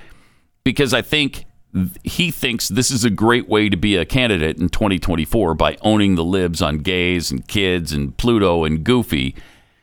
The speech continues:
and blah, blah, blah. And then he gets very vulgar. But, um, uh, he does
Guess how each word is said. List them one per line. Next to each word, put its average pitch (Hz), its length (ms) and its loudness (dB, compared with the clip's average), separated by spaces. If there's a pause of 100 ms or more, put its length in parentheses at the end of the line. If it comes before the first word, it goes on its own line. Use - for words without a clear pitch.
(260)
and 95 160 0
blah, 80 180 2
blah, 69 160 -2
blah. 65 200 -2
And 76 140 0
then 80 120 0
he 69 100 -6 (260)
gets 76 240 -6
very 71 280 -4
vulgar. 69 360 -4
But, - 500 -2
um, 113 540 2 (600)
uh, 95 340 -2 (240)
he 175 220 0
does 185 400 0